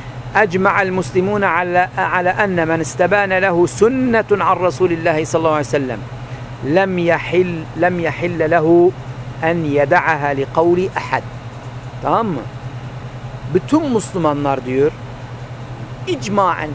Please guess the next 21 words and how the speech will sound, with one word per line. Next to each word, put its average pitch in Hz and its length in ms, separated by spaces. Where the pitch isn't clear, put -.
icma 185 380
ettiler 131 480
diyor. 143 260
Demişler 185 480
ki, 139 220
"Enne 185 200
men 240 180
istebane 220 540
lehu 202 220
sünnetun 202 380
Resulullah 185 480
sallallahu - 0
aleyhi 170 120
ve 156 60
sellem." 117 320
Allah 196 300
Resulü 202 380
Vesselam'dan 190 680
dolayı 135 360
bir 208 160
sünnet, 175 560